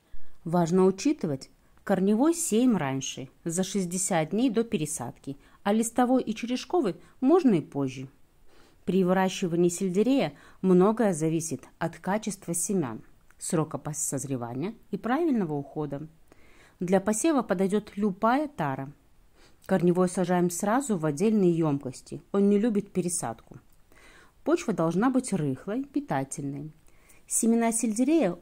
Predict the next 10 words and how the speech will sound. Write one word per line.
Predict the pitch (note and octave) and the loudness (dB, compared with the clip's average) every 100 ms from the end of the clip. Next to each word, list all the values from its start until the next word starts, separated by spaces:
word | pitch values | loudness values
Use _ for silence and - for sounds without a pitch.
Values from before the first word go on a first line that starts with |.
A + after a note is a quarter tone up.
| - | -4
очень | D#4+ - C#4 | -4 2 4
мелкие | A#3+ G#3 C#3 - D3+ | 4 4 0 -2 -2
и | F#3+ | 2
имеют | G3 G3+ G3 | 4 4 0
слабую | - G#3 A3+ A#3 G#3 | -4 -2 0 0 -2
всхожесть. | F3+ - - E3 A#2+ B2 - - _ _ - _ | -4 -8 -4 -4 -4 -12 -18 -20 _ _ -20 _
Прорастают | G3+ G#3 A3 - D4+ D#4 G3+ - | 2 2 2 0 0 0 0 -4
они | E3 D#3+ | -2 0
на | D#3+ | 0
свету, | F#3+ - A#3+ - C3+ | -2 -6 -8 -8 -12